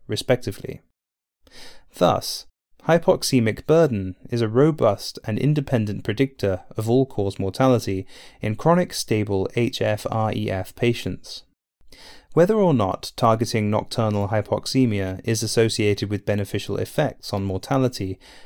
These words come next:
remains to be determined. The paper is accompanied by a thoughtful editorial by Martin Cowie from Imperial College London.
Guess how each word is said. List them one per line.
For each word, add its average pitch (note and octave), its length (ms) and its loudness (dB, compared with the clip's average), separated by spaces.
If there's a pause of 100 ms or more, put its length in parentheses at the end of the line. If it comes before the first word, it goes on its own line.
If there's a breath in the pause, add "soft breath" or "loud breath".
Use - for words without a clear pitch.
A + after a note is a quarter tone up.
(160 loud breath)
remains D#3 380 2
to - 100 -4
be F#2+ 160 -2
determined. G2 720 -2 (800 loud breath)
The - 80 0
paper F#3 340 6
is A#2 100 4
accompanied C3+ 720 0
by A2 140 2
a A2 60 4
thoughtful E3 420 0
editorial G#2+ 840 2 (100)
by G#2+ 140 2
Martin A#2+ 480 2
Cowie G#2 560 0 (140)
from A#2 200 0
Imperial A#2+ 460 4
College F#2 400 -4
London. G#2 500 -2